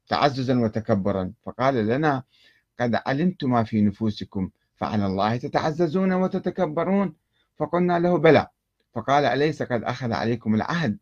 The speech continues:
لتؤمنن بمحمد ابن عبد الله المكي صلى الله عليه وآله؟' قلنا: 'بلى.' قال: 'وأخذ عليكم العهد بولاية وصيه وخليفته من بعده علي بن أبي طالب'،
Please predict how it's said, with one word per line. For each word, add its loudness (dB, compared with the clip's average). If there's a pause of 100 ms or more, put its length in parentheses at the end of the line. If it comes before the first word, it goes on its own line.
(300)
لتؤمنن 2
بمحمد 0 (300)
ابن 2
عبد 0
الله 4 (180)
المكي 0 (760)
صلى 2
الله 6
عليه 4
وآله؟' 2
قلنا: 0
'بلى.' 4 (420)
قال: 6
'وأخذ 6
عليكم 2
العهد -2
بولاية 2
وصيه -2
وخليفته -2
من -2
بعده 2
علي 2
بن 0
أبي 0
طالب'، 2